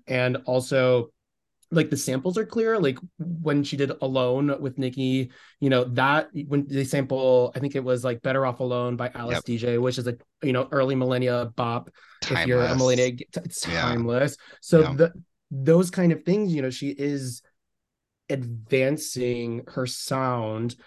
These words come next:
Speaker 1: But I will say, I think where it falls for me is just that kind of regurgitated theme of sex where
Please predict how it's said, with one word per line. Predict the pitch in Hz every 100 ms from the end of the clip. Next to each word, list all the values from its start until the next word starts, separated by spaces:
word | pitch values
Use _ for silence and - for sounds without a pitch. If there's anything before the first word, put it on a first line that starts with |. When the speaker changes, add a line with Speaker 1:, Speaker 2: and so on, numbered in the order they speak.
| _ _ 135
Speaker 1:
But | 139
I | 127
will | 127 139
say, | 135 131 127 127
I | 127 123 -
think | 139 127 127 - _ _ _ _ _ _ _
where | 165 131 123 120 139 135 127
it | 120
falls | 139 139 131
for | - 120
me | 127 135 143 127
is | 127 - 120 117 113
just | 113 110 -
that | 123 113 -
kind | 127
of | 120
regurgitated | 113 120 113 123 120 117 - 120 110 113 117 - _ _ -
theme | 131 120 117 120 -
of | 113 110
sex | - 123 113 110 - - - -
where | 127 123 120 117